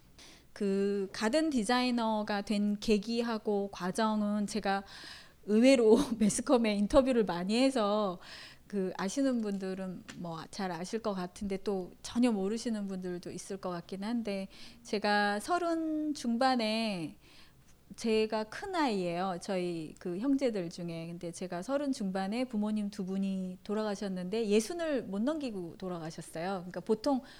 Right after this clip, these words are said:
환갑은 그래도 요즘 환갑 안 넘기고 돌아가시는 경우는 드물 텐데 부모님 두 분이 그렇게 돌아가시면서 그때 당시가 제가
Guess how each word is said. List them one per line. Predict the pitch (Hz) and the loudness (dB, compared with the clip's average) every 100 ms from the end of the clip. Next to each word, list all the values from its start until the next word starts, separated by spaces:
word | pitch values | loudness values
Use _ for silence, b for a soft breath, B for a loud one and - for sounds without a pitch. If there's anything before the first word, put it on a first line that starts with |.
| B | B
환갑은 | - 349 415 427 381 | -8 -2 0 2 0
그래도 | 254 220 202 | 2 2 2
요즘 | 196 214 294 | 0 0 -4
환갑 | 359 403 440 | -6 -6 -2
안 | 262 208 | -2 0
넘기고 | 240 247 240 214 | -2 -2 -4 -4
돌아가시는 | 175 175 185 - 190 | -6 -6 -8 -6 -8
경우는 | 170 170 180 185 | -8 -8 -8 -6
드물 | 220 208 214 | -2 -2 -2
텐데 | 214 185 202 220 170 B B B B | -2 -4 -2 -2 -4 B B B B
부모님 | - 233 277 277 262 | -2 6 6 6 2
두 | 233 | 0
분이 | 208 240 240 | 0 0 0
그렇게 | 233 202 - | 0 -4 -4
돌아가시면서 | 202 196 202 202 - 190 185 | 0 0 2 0 -4 -6 -6
그때 | - 214 - 247 240 | -4 -6 2 4 4
당시가 | 240 180 185 - 208 202 | 2 -2 -2 -2 0 0
제가 | 202 185 190 190 | -2 0 2 0